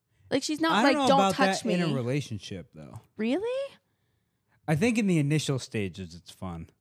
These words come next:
Speaker 2: I, I definitely like that in the initial stages because it's, you like the challenge.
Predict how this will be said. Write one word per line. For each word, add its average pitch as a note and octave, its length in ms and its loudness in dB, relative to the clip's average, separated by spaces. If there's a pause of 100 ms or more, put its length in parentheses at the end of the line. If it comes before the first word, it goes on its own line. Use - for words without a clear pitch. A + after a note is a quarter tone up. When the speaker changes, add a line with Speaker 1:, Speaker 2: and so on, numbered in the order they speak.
(1040)
Speaker 2:
I, E3 260 6
I F3 220 4
definitely A#2+ 480 -4
like A2 240 -4
that A2 260 -4
in A#2+ 60 -14
the A2+ 140 -4
initial A#2 360 -4
stages C#3 480 -4
because G#2+ 380 -6
it's, - 340 -14 (1040)
you A2 120 -6
like B2+ 160 -2
the G#2 100 -8
challenge. - 640 -10